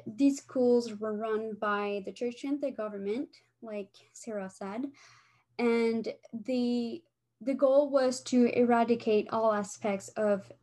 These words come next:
Indigenous cultures. And the school had poor sanitation. The children were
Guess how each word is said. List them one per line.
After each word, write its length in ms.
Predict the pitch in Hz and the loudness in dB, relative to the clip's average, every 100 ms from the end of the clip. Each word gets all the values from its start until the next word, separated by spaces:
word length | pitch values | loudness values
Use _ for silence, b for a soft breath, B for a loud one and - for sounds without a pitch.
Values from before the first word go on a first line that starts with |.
| - | -4
Indigenous 640 | 226 214 196 202 208 202 | -2 -2 -2 -2 0 0
cultures. 720 | - - - - - - - - _ _ 247 | -2 -10 -10 -10 -12 -12 -14 -18 _ _ 4
And 760 | 247 240 233 233 226 233 233 - | 6 8 6 4 4 4 2 0
the 100 | 247 | 2
school 520 | 240 - - 277 269 | 2 -2 0 2 2
had 360 | 277 - 214 214 214 _ | 0 -2 -4 -4 -6 _
poor 320 | - 339 330 | -4 -2 -2
sanitation. 1160 | 311 - 240 220 269 262 269 269 254 254 254 247 - | -4 -4 -2 -2 -4 -6 -6 -6 -4 -4 -4 -6 -4
The 80 | 233 | -4
children 420 | 247 240 240 233 | -2 0 0 0
were 360 | 220 208 196 | 0 0 0